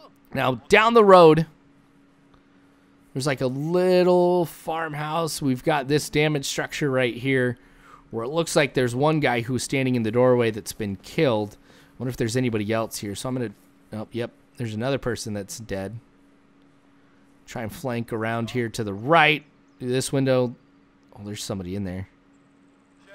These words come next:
Dang it.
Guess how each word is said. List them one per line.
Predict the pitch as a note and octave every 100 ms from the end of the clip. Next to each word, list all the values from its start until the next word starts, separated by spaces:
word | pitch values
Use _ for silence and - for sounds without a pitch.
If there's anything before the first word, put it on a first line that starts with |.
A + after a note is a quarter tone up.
| G3 _ _ - - - - - - - - - - - - - - - -
Dang | D3 F3
it. | G3+